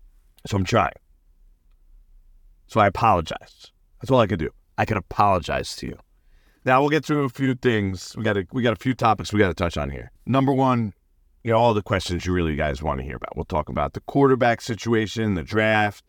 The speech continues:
right? How they handle that, which guys and coaches, players and coaches might stay and go. We'll get to that in a little bit. We haven't been here since the last time I did one of these.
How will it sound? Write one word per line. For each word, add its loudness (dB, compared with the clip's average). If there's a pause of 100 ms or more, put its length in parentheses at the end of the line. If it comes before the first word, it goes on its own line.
(260)
right? 0 (220)
How 0
they -4
handle -2
that, 0 (460)
which -2
guys 2
and -4
coaches, -2 (320)
players 2
and -4
coaches -2
might 0
stay 0
and -2
go. 2 (220)
We'll -6
get -4
to -4
that 2
in -6
a -2
little -4
bit. 2 (880)
We 2
haven't 4
been 2
here 4
since -2
the -4
last 0
time 0 (380)
I -2
did 0
one 2
of -2
these. -4